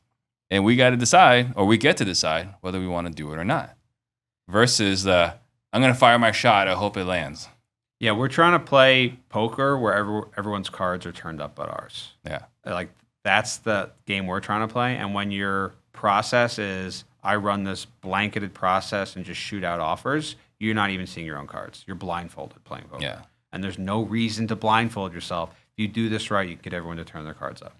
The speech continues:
Speaker 1: What's that g-, game we would play, um, when, you know, we're drunk and you put the, was it Indian
Speaker 2: Yeah,
Speaker 1: poker?
Speaker 2: I,
Speaker 1: So
Speaker 2: it's something like, I don't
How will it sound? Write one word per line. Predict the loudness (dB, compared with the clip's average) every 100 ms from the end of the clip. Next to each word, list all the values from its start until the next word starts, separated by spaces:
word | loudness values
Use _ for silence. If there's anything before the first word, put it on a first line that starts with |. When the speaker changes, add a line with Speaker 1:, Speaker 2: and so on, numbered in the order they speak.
| _ _ -8
Speaker 1:
What's | -2
that | 2 2 2
g-, | -12 _ _ _ _ _ _ _ -16 -6
game | 0 0
we | 0
would | -2
play, | -2 -2 -2 -10 _
um, | -4 -2 -2 -4 -12 _ _ _ _ -10
when, | -6 -6 -8
you | -8
know, | -8
we're | -8
drunk | -6 -6 -4
and |
you | -8
put | -12 -10
the, | -6 -6 -8 -16 _ _ _ _ _ -12
was | -2
it |
Indian | 4 6 6
Speaker 2:
Yeah, |
Speaker 1:
poker? | 6 4 0 2
Speaker 2:
I, | 2
Speaker 1:
So | 2
Speaker 2:
it's | 2
something | 2 4
like, | 4 6
I |
don't | 6